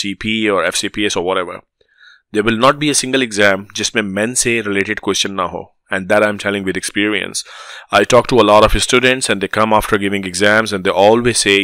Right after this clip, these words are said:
"Yes, men was there।" So, men के बगैर exam नहीं होगा। So, this is going to be super important video today, okay? So, men syndromes are a group of inherited diseases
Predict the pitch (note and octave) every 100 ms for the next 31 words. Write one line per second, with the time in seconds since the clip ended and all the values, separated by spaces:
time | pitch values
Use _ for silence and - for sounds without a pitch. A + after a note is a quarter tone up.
0 | G2+ A#2 A#2 G2 G2 G2+ G2 G2 - F#2+
1 | F#2 E2 - - - - - A2 A2 A2+
2 | A2+ G#2 _ F#2+ A2+ A#2+ G#2 G#2 G#2 F2
3 | G2 G2 G2 G2 - - F2+ F#2+ G2+ G#2
4 | A2 G2+ F#2 F2 E2+ D#2 - E2+ A2+ -
5 | A2+ G#2+ G#2 G2 G2 - - D3 C3 A2+
6 | G#2 G2+ G2+ F#2+ F#2 F#2 D#2+ D#2+ - G#2+
7 | - E3 - - - - - - B2+ A2
8 | D3 E3 D#3 D3 D#3+ D#3 C#3 G#2 C#3 C#3+
9 | C3+ A2 G#2+ B2 D3 D3+ B2 G2+ A2 A#2
10 | G2